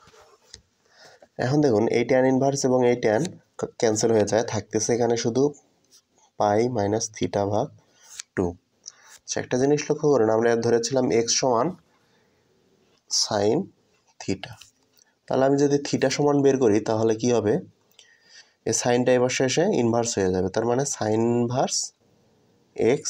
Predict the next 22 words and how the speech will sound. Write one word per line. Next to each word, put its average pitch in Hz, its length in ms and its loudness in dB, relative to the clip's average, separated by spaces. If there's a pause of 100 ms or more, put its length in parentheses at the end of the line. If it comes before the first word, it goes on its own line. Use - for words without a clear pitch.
(200)
equal 110 240 2 (100)
to 156 60 0 (320)
theta। - 300 -6 (1600)
ইনভার্স 120 340 0 (100)
কেন 139 120 2 (100)
হলো? 151 160 2 (260)
সাইনটা 113 300 0 (100)
নিচে 127 220 2 (100)
আস-, - 220 -6 (200)
আসবে, 92 240 -6 (380)
যেহেতু 110 300 0
গুণ 107 200 2
আছে 151 160 -2 (200)
সাইনটা 104 280 -2 (100)
ভাগ 98 200 -2
হয়ে 104 200 2
যাবে। 107 180 2 (640)
এখন 120 140 0 (100)
যদি 120 140 0 (560)
আমি 113 200 2
ওটাকে 117 300 2
ইনভার্স 110 280 0